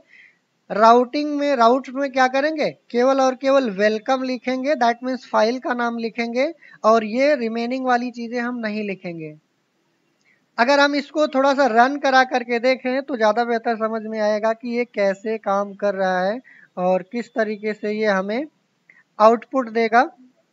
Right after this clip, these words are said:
तो एक बार हम इसके browser में चलते हैं। तो browser से अगर हमें start करना रहेगा, तो local host जैसे हम लोग पहले लिख रहे थे, <coughs> वैसे ही लिखेंगे।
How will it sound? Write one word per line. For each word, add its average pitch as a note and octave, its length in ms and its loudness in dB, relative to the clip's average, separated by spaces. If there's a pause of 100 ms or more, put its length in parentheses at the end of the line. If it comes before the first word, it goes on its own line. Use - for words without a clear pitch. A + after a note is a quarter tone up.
(160)
तो G#3+ 580 0
एक A3 220 0
बार C4 180 8
हम B3+ 240 6
इसके B3+ 440 -2
browser G#3 560 2
में B3+ 140 -4
चलते A#3+ 460 -2
हैं। B3 240 -2 (480)
तो A3+ 160 2
browser A3+ 520 4
से C4+ 180 -2
अगर B3+ 220 0
हमें B3+ 500 -2 (220)
start A#3+ 460 0 (100)
करना B3+ 260 -4
रहेगा, A#3+ 340 0
तो A3+ 260 -6
local G#3 420 -4
host A#3 320 -6
जैसे A3 340 -8
हम A3+ 240 -6
लोग A3+ 160 -10
पहले G#3 380 -4
लिख A3 220 -10
रहे G#3 220 -4
थे, A3 180 -10
<coughs> D4 60 -10 (3500)
वैसे G3 480 -6
ही B3 40 -6
लिखेंगे। A#3 500 -8